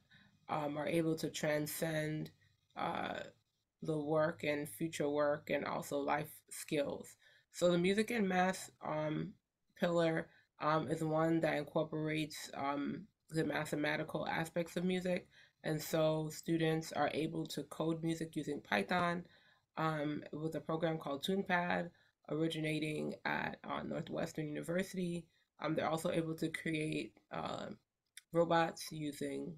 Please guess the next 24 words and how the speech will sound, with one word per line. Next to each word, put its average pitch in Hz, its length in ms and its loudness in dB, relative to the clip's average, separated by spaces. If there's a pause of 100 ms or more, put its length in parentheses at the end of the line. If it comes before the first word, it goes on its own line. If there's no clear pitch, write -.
(100)
Legos, 180 680 0 (420)
and 165 160 2
they're 156 140 4
also 190 240 4
able 202 200 2
to 165 120 0
code 196 380 0
that, - 280 -2 (260)
um, 151 300 -4
with 156 160 -4
a 160 60 -4
program 156 680 -2 (500)
as 156 180 -4
well 175 460 0 (160)
in 160 160 -2
order 151 300 -2 (260)
to 151 360 -2
give 151 360 -4
the 156 400 -2
robot 151 600 -4
lifelike 147 540 -2 (180)
capacities 160 640 -2
and 143 100 -4
capabilities. 202 640 -2